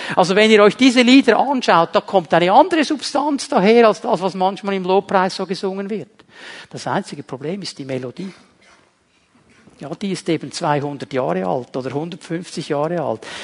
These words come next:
Wir würden sagen, die ist nicht mehr so modern. Das ist die Spannung. Ja, was will ich jetzt? Ein altes Lied singen, das einen genialen Inhalt hat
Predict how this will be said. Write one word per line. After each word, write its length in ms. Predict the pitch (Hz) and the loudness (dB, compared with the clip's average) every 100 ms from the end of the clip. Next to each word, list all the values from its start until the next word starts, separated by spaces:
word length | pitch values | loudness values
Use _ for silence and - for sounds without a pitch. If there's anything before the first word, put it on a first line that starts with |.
| - - | -16 -8
Wir 160 | 160 143 | -6 -4
würden 240 | 147 151 | -6 -8
sagen, 340 | 135 139 143 139 | -6 -6 -6 -12
die 280 | 147 - 151 | -14 -12 -12
ist 220 | - - | -12 -8
nicht 340 | 151 147 - | -8 -8 -14
mehr 180 | 139 139 | -8 -8
so 220 | - 143 | -6 -8
modern. 640 | 131 120 127 156 226 143 107 - - _ _ _ _ _ _ - - - - | -8 -8 -6 -6 -8 -10 -8 -8 -10 _ _ _ _ _ _ -18 -16 -8 0
Das 220 | 202 269 | 2 2
ist 160 | - | -2
die 80 | 247 | -2
Spannung. 640 | - - 196 277 294 170 - - | -4 2 2 2 -2 -4 -10 0
Ja, 140 | 202 | 4
was 180 | 220 214 | 4 4
will 180 | 233 285 | 4 6
ich 160 | 302 - | 6 4
jetzt? 640 | 285 - - - - - _ _ _ _ _ - | 0 -2 -6 -14 -14 -18 _ _ _ _ _ -2
Ein 160 | 185 | 4
altes 420 | 214 247 294 254 - | 8 8 6 2 2
Lied 340 | 247 294 311 | 6 6 6
singen, 400 | - 240 262 339 403 _ _ _ _ _ | 2 2 2 -4 -6 _ _ _ _ _
das 180 | 220 208 | 2 4
einen 180 | 220 208 | 4 4
genialen 520 | 214 202 226 269 254 | 4 8 8 8 8
Inhalt 540 | 254 277 202 233 240 | 6 4 6 6 6
hat 500 | 196 220 - - - | 4 4 2 -20 -20